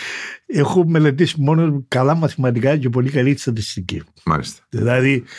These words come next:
Speaker 1: βρήκα ότι ήταν απαραίτητα για να μπορέσω να κάνω καλά τη δουλειά μου σαν, ε, πληροφορικάριος.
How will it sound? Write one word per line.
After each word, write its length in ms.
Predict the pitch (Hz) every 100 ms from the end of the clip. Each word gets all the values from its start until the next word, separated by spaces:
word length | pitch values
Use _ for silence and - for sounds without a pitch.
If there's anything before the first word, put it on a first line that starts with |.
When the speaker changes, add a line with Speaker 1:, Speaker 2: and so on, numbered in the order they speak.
| - -
Speaker 1:
βρήκα 320 | 127 151 151
ότι 180 | 151 143
ήταν 240 | 139 143 143
απαραίτητα 680 | 123 127 139 127 131 131
για 120 | 127
να 60 | 117
μπορέσω 360 | 110 117 120 120
να 80 |
κάνω 220 | 117 120 113
καλά 240 | 110 113
τη 80 | 107
δουλειά 280 | 104 107 107
μου 120 | 104
σαν, 360 | 104 107 104 104
ε, 400 | 101 101 98 - _ - - - _ 123
πληροφορικάριος. 1000 | - 127 110 107 101 104 104 - -